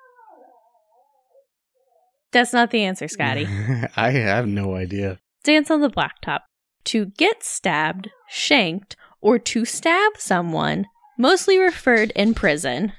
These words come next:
Speaker 2: What
Speaker 1: To
Speaker 2: does blacktop have to do with anything?
Speaker 1: You dead on the blacktop.
Speaker 2: Oh.
Speaker 1: Like,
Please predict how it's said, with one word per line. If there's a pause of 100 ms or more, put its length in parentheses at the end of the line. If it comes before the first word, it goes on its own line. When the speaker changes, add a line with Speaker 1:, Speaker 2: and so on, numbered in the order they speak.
(140)
Speaker 2:
What
Speaker 1:
To
Speaker 2:
does
blacktop
have
to
do
with
anything? (480)
Speaker 1:
You
dead
on
the
blacktop. (120)
Speaker 2:
Oh. (360)
Speaker 1:
Like,